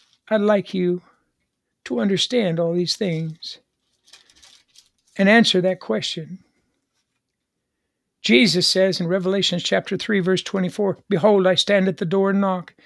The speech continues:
If any man or woman hear my voice and open that door, I will come in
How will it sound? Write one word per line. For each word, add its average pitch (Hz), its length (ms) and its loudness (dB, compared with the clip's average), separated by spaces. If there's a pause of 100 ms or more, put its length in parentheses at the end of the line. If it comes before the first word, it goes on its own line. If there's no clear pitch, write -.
(460)
If 196 140 4
any 240 200 8
man 233 240 8
or 233 80 8
woman 220 320 8
hear 214 240 4
my 214 240 4
voice 190 480 0
and 185 180 -4 (220)
open 247 300 6
that 185 200 2
door, 196 360 0
I 240 100 2
will 220 140 2
come 233 240 0
in 185 420 2